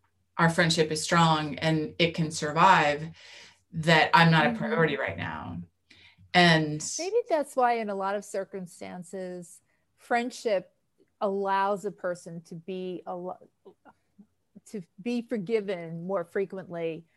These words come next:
Speaker 2: when there are lapses or maybe something wasn't recognized or something wasn't conveyed than a family might. A family might have higher <laughs> expectations of
Speaker 1: <laughs>
Speaker 2: family members. Um, I, I know I'm, I know I'm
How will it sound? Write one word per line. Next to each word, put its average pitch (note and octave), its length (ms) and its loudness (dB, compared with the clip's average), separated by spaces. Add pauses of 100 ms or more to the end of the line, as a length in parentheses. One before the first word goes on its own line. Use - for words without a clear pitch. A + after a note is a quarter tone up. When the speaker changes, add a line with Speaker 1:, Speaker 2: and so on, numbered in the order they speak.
(220)
Speaker 2:
when G3 140 -2
there F#3+ 180 0
are F3+ 80 0
lapses E3 640 -4
or E3 140 -6
maybe E3+ 240 -10
something F3 420 -10
wasn't F3 360 -8
recognized E3+ 840 -10
or E3+ 60 -12
something E3+ 400 -14
wasn't F3 480 -14 (100)
conveyed F3 640 -6 (340)
than A#3 160 -2
a A3 60 -6
family B3 420 -2
might. E3+ 400 -10
A F3+ 60 -8
family G#3+ 360 -2
might G3 220 -6
have G3 220 -8
higher G3 460 -4
<laughs> - 100 -6
expectations - 1000 -4 (220)
of F3+ 240 4 (120)
Speaker 1:
<laughs> - 40 -8
Speaker 2:
family A3 420 2
members. C#4 880 2 (500)
Um, G3+ 580 2 (300)
I, B3+ 200 6 (120)
I C4 120 2
know C#4+ 280 0
I'm, B3 360 -2
I A#3 100 -4
know A#3 240 -4
I'm A#3+ 100 -2